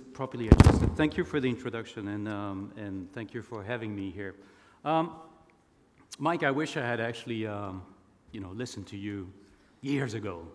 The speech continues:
because I think I would be, uh, much more prepared, uh, to give this presentation. So I, I actually changed the title of my presentation this morning to Me and My Team. I should have probably written My Team and Me. This will be the next version whenever I, I get back home in the Netherlands.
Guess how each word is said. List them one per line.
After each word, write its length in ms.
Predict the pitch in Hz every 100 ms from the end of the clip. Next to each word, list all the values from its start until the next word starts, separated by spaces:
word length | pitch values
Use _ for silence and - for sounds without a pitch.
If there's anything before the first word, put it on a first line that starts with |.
| -
because 240 | 101 98
I 80 | 98
think 240 | - 101
I 60 | 98
would 220 | 90 95
be, 160 | 104 95
uh, 120 | 90
much 360 | 95 110 113 -
more 140 | 98
prepared, 600 | - 92 107 98 95 - - - _ 117
uh, 200 | 107 104
to 120 | 113
give 180 | 104 92
this 140 | 104
presentation. 540 | - 101 101 98 - 101 - -
So 360 | - 196 196 202 - - -
I, 220 | 165 180
I 220 | 185 175
actually 360 | 180 214 - 214
changed 300 | - 190 156
the 60 |
title 260 | 143 170 160
of 60 | 127
my 120 | 127
presentation 560 | 123 120 123 139 -
this 160 | 120 117
morning 240 | 123 120 110
to 100 | 123
Me 120 | 120
and 100 | 113
My 160 | 110 110
Team. 340 | 123 107 92
I 80 | 107
should 220 | - 113
have 120 | 104
probably 320 | - 117 104
written 380 | 95 113 110 101 - -
My 180 | 104
Team 260 | 104 107 101
and 160 | 92 95
Me. 300 | 92 90 78 - -
This 220 | 113 -
will 80 | 98
be 260 | 87 87 90 - - -
the 60 |
next 240 | 104 101 87
version 420 | 95 87 92 87
whenever 360 | 95 92 92
I, 140 | 92 85 -
I 80 | 98
get 180 | 90 98
back 220 | 98 90
home 220 | - 101
in 80 | 87
the 80 | 87
Netherlands. 460 | 92 85 82 76